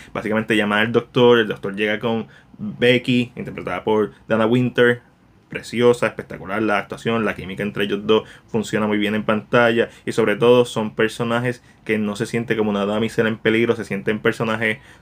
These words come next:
humanos, básicamente, se sienten personajes, eh, tridimensionales, que tienen una historia, y esa es otra de las cosas que me gustan mucho de las películas de los cincuenta,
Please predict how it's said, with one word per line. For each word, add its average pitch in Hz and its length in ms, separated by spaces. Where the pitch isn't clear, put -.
humanos, 151 500
básicamente, 135 640
se 113 100
sienten 104 320
personajes, 110 600
eh, 101 440
tridimensionales, 117 960
que 101 400
tienen 101 280
una 113 140
historia, 113 640
y 98 60
esa - 140
es 90 60
otra 107 140
de 104 40
las 107 100
cosas 107 260
que - 120
me 87 100
gustan 101 320
mucho 104 340
de 98 80
las 98 100
películas 92 380
de 90 80
los 98 100
cincuenta, 104 520